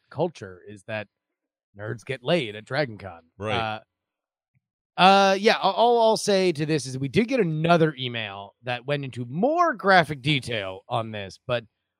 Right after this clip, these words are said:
Speaker 1: I think we have exposed, and I'm glad that we did, a element of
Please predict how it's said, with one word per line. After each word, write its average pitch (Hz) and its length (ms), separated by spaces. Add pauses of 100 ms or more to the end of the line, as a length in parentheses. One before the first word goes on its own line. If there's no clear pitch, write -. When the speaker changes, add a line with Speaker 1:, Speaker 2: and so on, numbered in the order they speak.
Speaker 1:
I 160 80
think 269 200
we 254 200
have 190 800 (160)
exposed, 151 1040 (160)
and 135 100
I'm 143 140
glad 220 300
that 220 100
we 156 100
did, 107 680 (760)
a 123 760 (240)
element 190 600
of 147 240